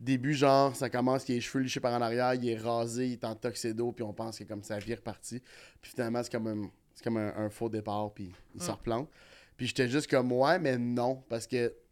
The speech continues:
Speaker 1: je sais pas si l'idée, un, est si bonne. Puis après ça, moi, j'ai cette barbe-là comme raccord, tu sais, comme, fait que les sketchs d'après, fait que je peux pas juste la laisser repousser, là, faut que je la garde. Fait que si je tourne deux jours,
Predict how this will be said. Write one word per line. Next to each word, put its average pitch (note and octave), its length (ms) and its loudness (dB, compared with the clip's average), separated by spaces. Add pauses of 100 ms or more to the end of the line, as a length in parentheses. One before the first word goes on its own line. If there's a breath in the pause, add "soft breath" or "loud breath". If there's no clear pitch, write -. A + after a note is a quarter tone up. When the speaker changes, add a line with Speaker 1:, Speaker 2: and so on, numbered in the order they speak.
(400)
Speaker 1:
je B2+ 320 0
sais B2 100 -4
pas D#3+ 100 0
si F3 100 -4
l'idée, C#3 220 2 (220)
un, C#3 160 6
est C3 60 2
si - 200 -6
bonne. E3 340 4 (1120 loud breath)
Puis - 140 0
après C#3+ 220 4
ça, G3 260 4
moi, F3 180 6
j'ai D#3+ 180 2
cette B2+ 300 0
barbe-là C#3 480 8
comme C#3 580 2
raccord, C#3 760 0
tu - 60 -14
sais, C#3+ 160 -2
comme, C3 380 2
fait B2+ 260 2
que - 40 -14 (320)
les C3 220 2
sketchs D3+ 640 0
d'après, C3 420 0
fait B2+ 120 -2
que - 40 -14 (240)
je - 100 -16
peux C#3+ 120 -2
pas E3 140 6
juste D3 160 -2
la C3+ 120 6
laisser C3 280 0
repousser, C3+ 500 -4
là, B2+ 100 2
faut A#2+ 140 -8
que B2+ 160 -2
je A#2 60 -2
la A#2+ 140 2
garde. C#3 280 6
Fait B2 120 2
que - 60 -6
si D3+ 80 -6
je - 80 -6
tourne D#3 180 4
deux C#3 200 4
jours, D3 320 6